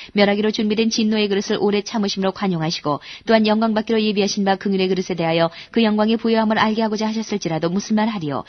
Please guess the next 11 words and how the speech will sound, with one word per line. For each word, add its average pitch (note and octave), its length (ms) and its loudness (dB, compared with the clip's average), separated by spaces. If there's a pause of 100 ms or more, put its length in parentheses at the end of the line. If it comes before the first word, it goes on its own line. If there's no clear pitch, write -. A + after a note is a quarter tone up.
(220)
이 A3+ 140 2
그릇은 A3 400 2
우리니, E3+ 400 0 (180)
곧 G3+ 220 2
유대인 G#3 280 2 (120)
중에서뿐 G3 340 -2
아니라 F#3 280 2
이방인 G#3+ 340 0
중에서도 G#3 400 -2
부르신 G3 380 -2
자니라. C3+ 400 -6